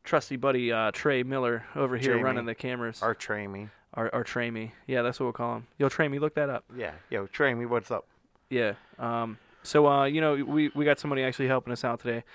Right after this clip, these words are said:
Speaker 1: And we were just trying to make things a little bit more exciting, and I guess we just need a little bit more technology. So, uh, Kenny's got the brains today, so let's hear it. Let's hear the rundown, man. Wha-, wha-, wha-, what's good? What's good?
Speaker 2: Uh, what's good is, um, the
Speaker 1: I,
Speaker 2: next, the next
Speaker 1: I did see B I G was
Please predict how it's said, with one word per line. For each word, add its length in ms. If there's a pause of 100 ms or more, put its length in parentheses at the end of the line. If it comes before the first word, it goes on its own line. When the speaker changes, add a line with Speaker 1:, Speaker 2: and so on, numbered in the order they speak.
(400)
Speaker 1:
And 260
we 60
were 80
just 160
trying 160
to 40
make 160
things 220
a 20
little 140
bit 100
more 140
exciting, 400
and 80
I 20
guess 220
we 80
just 180
need 100
a 60
little 160
bit 140
more 140
technology. 640
So, 320
uh, 260 (160)
Kenny's 380
got 260
the 80
brains 480
today, 380
so 180
let's 220
hear 180
it. 80
Let's 140
hear 120
the 60
rundown, 460
man. 180 (100)
Wha-, 200
wha-, 180
wha-, 160
what's 220
good? 200
What's 140
good? 200 (360)
Speaker 2:
Uh, 180
what's 220
good 240
is, 440
um, 420 (680)
the 120
Speaker 1:
I, 60
Speaker 2:
next, 400
the 100
next 160
Speaker 1:
I 20
did 220
see 360
B 140
I 60
G 200
was 280